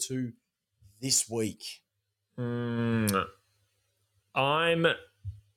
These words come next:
Speaker 2: gonna take myself all the way down to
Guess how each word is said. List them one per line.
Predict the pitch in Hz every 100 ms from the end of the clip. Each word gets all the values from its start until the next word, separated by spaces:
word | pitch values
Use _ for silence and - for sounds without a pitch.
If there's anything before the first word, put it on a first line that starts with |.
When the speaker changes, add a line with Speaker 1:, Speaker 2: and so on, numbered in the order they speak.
| _ - 131
Speaker 2:
gonna | 180 151
take | 147 131
myself | 127 131 120
all | 139 151
the |
way | 143 139
down | 123 120 120 120 - -
to | 123 117 113 110 107